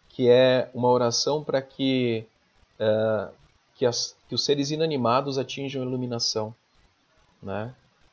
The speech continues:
Que as plantas e que os bosques possam atingir a iluminação.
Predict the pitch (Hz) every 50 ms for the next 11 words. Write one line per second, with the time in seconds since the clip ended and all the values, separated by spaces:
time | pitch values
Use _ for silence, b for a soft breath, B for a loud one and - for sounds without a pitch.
0 | _ _ - - 101 - - - - 131 123 135 151 170 - - 165 156 147 135
1 | 123 120 120 - 120 113 107 104 110 113 123 131 139 135 - - - 135 - -
2 | - - 113 120 120 - - 120 117 117 - - 110 104 110 120 120 117 113 113
3 | 110 110 107 101 98 - - 104 95 104